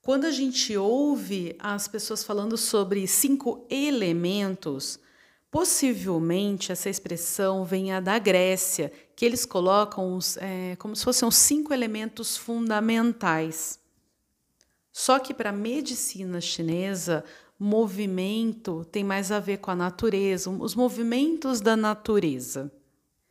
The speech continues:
Então, na China, eles trazem esse, essa noção de caminhar, andar, movimentar. Quer ver um exemplo? Se eu falo o elemento madeira,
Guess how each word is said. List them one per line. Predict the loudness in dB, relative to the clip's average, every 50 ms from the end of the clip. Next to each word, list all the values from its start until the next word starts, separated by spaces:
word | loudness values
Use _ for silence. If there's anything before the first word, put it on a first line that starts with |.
| _ _ _ _ _ _ -4
Então, | -4 -2 -2 0 0 0 0
na | 0 0 0
China, | 2 2 2 2 2 0 -2 -2 -2 -2
eles | -2 -2 -2 -4 -4
trazem | -4 -4 -4 -2 -2 -2 -2 -4 -4 -2 -2 -2 0 -2 -2
esse, | 0 0 0 0 0 0 -2 -2 0 0 0 0 -2 -2 -2 -2
essa | -2 0 0
noção | 2 0 0 0 -2 -2 0 -2
de | -2 -2 -4
caminhar, | -6 -4 -4 -2 0 0 0 0 2 0 0 0 0 0 0 0 0
andar, | 0 0 0 0 0 0 0 0 0 0
movimentar. | -2 0 2 4 4 4 2 0 -2 -2 -2 0 0 -2 -2 -2 -4 -6 -4 -4 -4 -4 -4 -6 -12 -16 _ _ _ _ _ _ _ _ _ _ _ _ _ _ _ _ _ _ _ _ _ _ _ _ _ _ _ -2
Quer | 2 2 4
ver | 4 4 4
um | 4 4
exemplo? | 4 4 2 4 4 2 2 0 -4 -10 -14 -14 _ _ _ _ _ -20 -20 -20 -20 _ _ _ _ _ _ _
Se | -10 -2 2 2
eu | 2
falo | 2 4 4 4 6 6 6
o | 6 6
elemento | 6 4 2 2 2 2 0 0 -2 -2 -2
madeira, | 0 0 0 0 2 2 4 4 2 2 -4 -6 -10